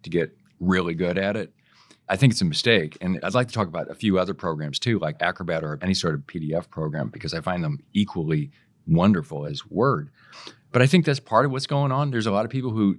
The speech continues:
don't want to pull themselves away from the day-to-day in order to get really good. And when you get really good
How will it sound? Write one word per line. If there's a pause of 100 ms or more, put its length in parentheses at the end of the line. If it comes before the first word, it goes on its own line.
don't
want
to
pull
themselves
away
from
the
day-to-day (140)
in
order
to
get (140)
really
good.
And
when
you
get
really
good